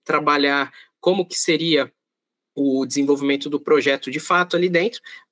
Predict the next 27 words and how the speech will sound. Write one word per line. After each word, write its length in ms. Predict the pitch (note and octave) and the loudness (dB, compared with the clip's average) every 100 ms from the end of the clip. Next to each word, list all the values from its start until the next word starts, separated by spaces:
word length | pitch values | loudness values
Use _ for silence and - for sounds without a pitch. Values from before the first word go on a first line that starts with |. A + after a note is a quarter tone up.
| _ | _
E, 160 | - B3 | 0 2
além 240 | D#4 G3+ | 4 4
disso, 380 | E3 D3+ A#3 - | 2 0 0 0
né, 220 | D#3 E3+ - | -2 -2 -4
a 80 | |
gente 220 | D3 F3+ - | -2 -2 -2
consta 280 | F#3+ F#3 | -2 -2
também 280 | - E3+ E3 | -2 0 0
com 100 | E3+ | 0
a 40 | F#3 | 2
universidade 760 | F#3+ F3+ F3 - D3 C#3+ C#3 | 2 2 2 2 0 0 -4
corporativa 760 | C3+ D#3+ D#3+ E3+ E3 - G#3 B3 | 0 0 2 2 0 -4 -2 -2
que 360 | - G#3 A#3+ - | -2 -2 -2 -2
complementa 920 | G#3 G#3+ B3 A3+ F3 E3+ G#3+ A3 G#3+ - | 0 0 2 2 4 2 0 0 -2 0
esse, 720 | E3+ E3 - F#3 E3+ C#3+ A#2 - _ _ _ _ _ _ - | 0 2 0 0 0 0 -2 -8 _ _ _ _ _ _ -4
esse 240 | C#3 - | 0 0
treinamento 720 | C#3+ D3+ D3+ D3 C#3 D3+ - D#3+ - | 0 0 2 0 0 -2 -4 -8 -2
para 220 | D3+ E3 | 0 0
o 80 | D#3+ | 0
trainee, 420 | F#3 F3+ A#2+ G#2 - - | -2 -2 -2 -8 -16 -8
né? 120 | C3+ | -6
Então, 280 | C#3 F3 F3+ | -4 0 0
isso 160 | F#3+ G3 | 2 0
é 40 | |
muito 200 | F#3+ F#3 | -2 -2
importante. 640 | F#3+ G#3 G#3+ B2+ A#2+ - - _ - - - - | -2 -2 -2 -6 -10 -14 -18 _ -20 -20 -20 -2
É, 380 | C#3+ C#3+ C#3+ | 0 2 2